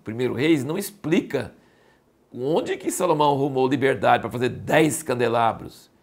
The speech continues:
e fazer dez pias e colocar doze bois embaixo da pia da, do mar grande de, de, de água que tinha lá. Ele tem uma série de coisas assim, bem diferentes.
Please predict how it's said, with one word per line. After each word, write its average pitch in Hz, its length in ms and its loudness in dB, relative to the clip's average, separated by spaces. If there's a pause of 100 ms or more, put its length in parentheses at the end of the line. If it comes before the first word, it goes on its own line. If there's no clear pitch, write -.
(400)
e - 80 -14
fazer 123 260 0
dez 147 500 2
pias 131 680 -4 (300)
e 123 120 -4
colocar 139 380 4
doze 147 540 4
bois 123 440 2
embaixo 127 520 -2
da 123 180 0
pia 123 420 0
da, 110 200 -4
do 110 160 -4
mar 117 340 -2
grande 117 400 -4
de, 107 240 -8
de, 101 400 -10
de - 180 -12
água 101 300 -2
que - 80 -14
tinha 104 200 -8
lá. 110 380 -2 (540)
Ele 120 200 -2
tem - 340 -6
uma - 180 -4
série - 460 2
de 151 120 -10
coisas 135 380 -2
assim, 160 240 -10
bem 170 380 0
diferentes. 143 840 -6